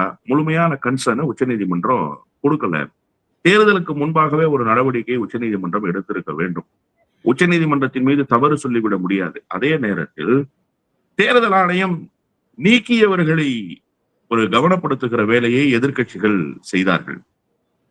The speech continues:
சேர்த்தவர்களினுடைய கவனம் என்ன ஆனது, யார் யாரை சேர்த்தார்கள், எதன் அடிப்படையில் சேர்த்தார்கள், இது குறித்து எதிர்க்கட்சிகள் கூட பேச தவறிவிட்டது என்றுதான் நான் புரிந்து கொள்கிறேன்.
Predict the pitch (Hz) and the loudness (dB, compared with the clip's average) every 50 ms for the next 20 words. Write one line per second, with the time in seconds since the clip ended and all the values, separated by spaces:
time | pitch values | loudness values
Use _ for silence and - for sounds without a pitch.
0 | - - - 147 170 185 196 175 196 170 165 156 143 139 139 139 127 123 117 113 | -8 0 2 2 2 2 0 0 0 0 0 0 0 0 0 0 -2 -2 -2 -2
1 | 107 104 101 92 90 85 71 - - _ _ _ _ _ _ - 98 107 - 127 | -2 0 0 -2 -2 -4 -6 -8 -12 _ _ _ _ _ _ -2 0 2 2 2
2 | 120 110 95 95 107 113 104 95 90 90 87 82 87 90 90 90 - _ _ _ | 0 0 -2 -2 0 0 0 2 2 0 0 0 0 0 -2 -4 -8 _ _ _
3 | _ _ _ _ _ - 101 110 127 170 180 170 156 143 143 139 139 139 127 - | _ _ _ _ _ -2 0 2 2 2 2 0 0 0 0 0 -2 -4 -6 -6
4 | - 127 139 135 - - 110 101 87 82 90 87 90 90 - _ _ _ _ _ | -6 -6 -6 -6 -6 -6 -6 -6 -4 -4 -6 -6 -6 -6 -10 _ _ _ _ _
5 | - 117 143 196 202 196 180 156 - 131 123 123 127 123 135 - - 107 107 - | 0 2 4 4 4 6 4 4 4 2 0 -2 -2 -2 -4 -2 -2 -2 -2 0
6 | 104 95 87 80 85 87 - - 113 131 156 147 160 170 165 - 170 135 151 190 | -2 -2 -2 -2 -4 -4 -4 -2 0 2 4 4 4 4 2 2 2 4 4 4
7 | 220 208 220 185 - 180 165 156 143 156 156 160 156 147 151 156 - 151 139 - | 2 2 -2 0 0 2 2 2 2 2 0 0 0 0 -2 0 -2 -2 -4 -2
8 | 123 131 131 131 131 113 - 120 120 117 120 117 107 98 101 92 104 113 113 104 | -2 0 0 0 0 0 -2 -2 0 0 0 0 0 -2 -2 -2 -2 -2 -2 -2
9 | 90 82 - - 120 139 139 135 120 - 87 82 78 76 73 76 - | -4 -4 -2 -2 0 0 0 -2 -2 -4 -4 -4 -4 -6 -8 -10 -12